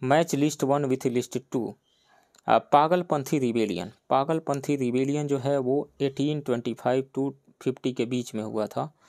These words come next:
तो एक का वन हो जाएगा। इसके लीडर कौन कौन थे? इसके लीडर जो है करम शाह और उनके बेटे टीपू थे। आ, ये लीड-, आ, ये रिबेलियन हुआ क्यों था? जमींदारों और साहूकारों के against हुआ था ये। आ, फराजी रिवोल्ट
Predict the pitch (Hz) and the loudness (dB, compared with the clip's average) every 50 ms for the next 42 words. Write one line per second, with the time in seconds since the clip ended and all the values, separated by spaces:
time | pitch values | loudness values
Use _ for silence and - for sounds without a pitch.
0 | _ - - _ _ _ - - 135 - - - 143 143 143 143 143 - - - | _ -20 -20 _ _ _ -4 -4 -4 -4 -2 -2 0 2 2 0 -2 -2 0 2
1 | 131 131 131 131 139 135 - - 135 131 120 123 117 117 110 110 104 104 113 110 | 4 4 6 4 2 0 0 -2 0 0 0 0 0 -2 0 0 0 2 2 0
2 | 117 - - - 131 139 143 143 156 156 - - 151 151 - 151 147 143 - 147 | -2 -2 -2 -2 -2 0 2 2 0 0 0 -2 -4 -2 -2 -2 -2 -2 -4 -6
3 | 143 - 131 127 - - 131 127 131 135 135 151 156 151 143 139 135 143 139 - | -4 -4 -4 -4 -2 -2 0 0 2 2 2 2 0 0 -2 -2 -2 -2 -4 -2
4 | - - 127 135 143 143 - - 139 135 127 127 - 131 123 123 120 120 117 - | 2 2 2 2 2 -2 -2 0 0 0 0 -2 -2 -2 -2 0 -2 -4 -4 -4
5 | 110 110 117 113 110 - 151 147 - _ - 123 120 - 113 110 104 - - 95 | -4 -2 -2 -4 -4 -4 -6 -8 -8 _ -8 -8 -6 -4 -6 -6 -6 -6 -10 -10
6 | - - _ _ _ _ _ _ _ _ _ _ _ _ _ - _ _ _ _ | -10 -12 _ _ _ _ _ _ _ _ _ _ _ _ _ -20 _ _ _ _
7 | - 110 117 127 139 143 139 139 147 143 - - - 131 123 113 120 127 135 139 | -2 -2 0 2 2 2 2 2 2 0 0 -2 0 0 2 2 0 0 2 2
8 | 139 135 135 131 143 143 147 160 147 127 127 127 151 156 151 - 160 151 147 - | 2 4 4 2 2 2 2 0 0 0 2 2 2 2 0 -2 -4 -4 -2 -4
9 | 165 175 170 _ _ _ - 123 143 139 143 147 147 143 139 135 139 151 151 139 | -4 -4 -6 _ _ _ -2 2 2 2 2 2 2 4 4 4 4 4 2 2
10 | 131 - - 120 117 123 117 - 113 113 113 113 110 - 143 - - - 117 110 | 0 0 0 -2 -2 0 0 0 0 0 0 -2 -4 -6 -8 -6 -4 -2 -2 0
11 | 113 113 107 - - - - 101 95 98 - - - 107 101 107 110 _ _ _ | 0 0 -2 -4 -8 -8 -6 -4 -4 -4 -4 -6 -8 -8 -8 -10 -12 _ _ _
12 | _ _ _ _ _ _ _ _ _ _ - 123 117 117 117 117 - - 143 143 | _ _ _ _ _ _ _ _ _ _ 0 2 4 4 4 4 2 4 4 6
13 | 151 160 160 175 175 147 123 113 117 110 104 87 - - | 4 4 4 0 0 0 2 2 2 2 2 0 -2 -8